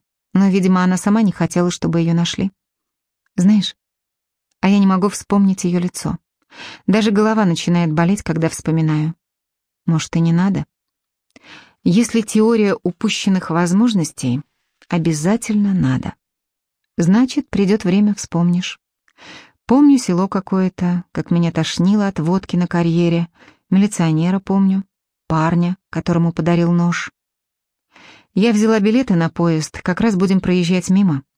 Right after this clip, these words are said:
Деньги у нас кончились, да и доктор сказал, что здесь он тебе больше помочь не может. Надо снова возвращаться в Германию. Там медицина сильнее,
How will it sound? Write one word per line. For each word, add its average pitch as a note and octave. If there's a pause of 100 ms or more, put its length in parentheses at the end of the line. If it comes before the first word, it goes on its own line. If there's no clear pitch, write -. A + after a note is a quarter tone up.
(520)
Деньги F#3+
у D#3
нас D#3
кончились, G#3+ (280)
да B3
и B3+
доктор G3
сказал, F#3
что F3+
здесь G3+
он F3+ (240)
тебе E3+
больше F3+
помочь E3+
не E3+
может. F#3+ (460)
Надо A#3+
снова A3+
возвращаться D#3
в -
Германию. - (320)
Там B3+
медицина G#3+
сильнее, F#3+